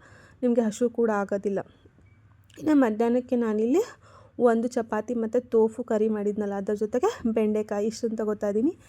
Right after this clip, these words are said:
ಇನ್ನು ನಾನು ನೈಟ್ ಡಿನ್ನರ್ಗೆ ಆವಾಗಲೇ ಹೇಳಿದಾಗೆ ಸೋಯಾ ಕಟ್ಲೆಟ್ನ ಮಾಡ್ತಾಯಿದ್ದೀನಿ. ಫಸ್ಟಿಗೆ ಇವಾಗ ಸೋಯಾನ ನಾನು ಒಂದು ಗಂಟೆ ಮುಂಚೆ ನೆನೆ ಹಾಕಿದ್ದೆ, ಅದನ್ನು ಇವಾಗ ನಾನು ಬಾಯ್ಲ್ ಮಾಡೋಕ್ಕೆ ಇಡ್ತಾಯಿದ್ದೀನಿ. ಅದು ಚೆನ್ನಾಗಿ ಬಾಯ್ಲ್ ಆಗಿ ಸಾಫ್ಟ್ ಆಗಬೇಕು, ಅಲ್ಲಿವರೆಗೂ ಬಾಯ್ಲ್ ಮಾಡ್ಕೊಳ್ಳಿ.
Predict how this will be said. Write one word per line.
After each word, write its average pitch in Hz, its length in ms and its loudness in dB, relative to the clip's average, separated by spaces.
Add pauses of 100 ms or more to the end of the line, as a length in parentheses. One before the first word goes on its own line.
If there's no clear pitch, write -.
(420)
ಇನ್ನು 294 220 2
ನಾನು 277 320 4 (140)
ನೈಟ್ 233 240 2
ಡಿನ್ನರ್ಗೆ 240 380 0
ಆವಾಗಲೇ 220 340 2
ಹೇಳಿದಾಗೆ 226 600 -2
ಸೋಯಾ 233 220 4
ಕಟ್ಲೆಟ್ನ 226 460 -4
ಮಾಡ್ತಾಯಿದ್ದೀನಿ. 220 460 -2
ಫಸ್ಟಿಗೆ 285 440 -4
ಇವಾಗ 254 220 0
ಸೋಯಾನ 233 480 0
ನಾನು 240 300 0 (400)
ಒಂದು 247 160 2
ಗಂಟೆ 254 240 2
ಮುಂಚೆ 233 320 2
ನೆನೆ 220 220 0
ಹಾಕಿದ್ದೆ, 220 420 -2
ಅದನ್ನು 240 340 2
ಇವಾಗ 226 240 0
ನಾನು 220 240 0
ಬಾಯ್ಲ್ 202 380 0
ಮಾಡೋಕ್ಕೆ 233 380 2
ಇಡ್ತಾಯಿದ್ದೀನಿ. 214 540 0 (640)
ಅದು 254 180 -2
ಚೆನ್ನಾಗಿ 254 300 0
ಬಾಯ್ಲ್ 233 340 2
ಆಗಿ 233 220 0 (400)
ಸಾಫ್ಟ್ 226 280 -2
ಆಗಬೇಕು, 214 360 -2
ಅಲ್ಲಿವರೆಗೂ 220 460 -2
ಬಾಯ್ಲ್ 220 300 0
ಮಾಡ್ಕೊಳ್ಳಿ. 220 440 -2